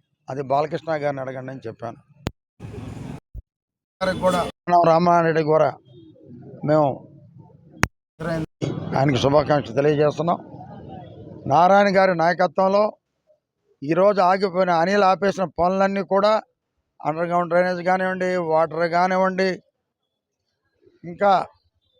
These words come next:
ఇంకా ఏం పనులు, టిడ్కో ఇళ్ళు కానివ్వండి, అన్నీ పేద ప్రజలకు ఇవ్వడం జరుగుతుంది. ఎన్నికల ముందు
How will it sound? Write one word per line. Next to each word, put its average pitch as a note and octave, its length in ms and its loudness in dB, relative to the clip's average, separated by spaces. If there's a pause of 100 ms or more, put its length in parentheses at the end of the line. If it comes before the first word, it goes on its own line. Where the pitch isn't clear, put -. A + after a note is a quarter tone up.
(260)
ఇంకా D3 240 -8
ఏం C#3 100 -10
పనులు, C#3+ 300 -14 (680)
టిడ్కో G3 320 0
ఇళ్ళు G3 220 2
కానివ్వండి, F#3+ 540 2 (520)
అన్నీ G3 360 -2
పేద F#3 240 0
ప్రజలకు F3 360 0
ఇవ్వడం D#3+ 260 -2
జరుగుతుంది. C#3 480 -6 (680)
ఎన్నికల G#3 460 0
ముందు G#3+ 380 2